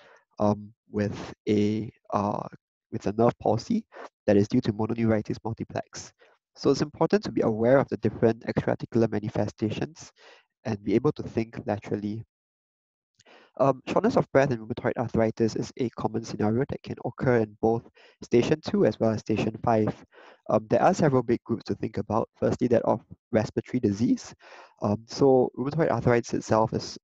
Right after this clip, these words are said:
associated with both interstitial lung disease and bronchiectasis. And treatment, uh, in rheumatoid arthritis with methotrexate, uh, and even leflunomide,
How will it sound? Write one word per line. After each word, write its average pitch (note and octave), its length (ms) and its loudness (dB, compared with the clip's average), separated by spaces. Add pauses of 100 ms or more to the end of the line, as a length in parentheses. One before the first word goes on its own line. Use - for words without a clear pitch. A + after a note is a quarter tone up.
(140)
associated A2+ 580 2 (100)
with G#2+ 220 -2 (100)
both A#2 220 -2 (100)
interstitial A2+ 520 -2
lung A2+ 160 0
disease G#2+ 460 0
and A2 120 -6
bronchiectasis. - 800 -6 (720)
And B2 220 2
treatment, - 640 -2 (140)
uh, G#2 200 2
in G2+ 80 -2 (100)
rheumatoid A#2 380 2
arthritis G#2+ 800 0
with A2 240 -4
methotrexate, - 680 0 (540)
uh, A2+ 40 2
and G#2+ 140 0
even C3 240 -2
leflunomide, G#2+ 640 -2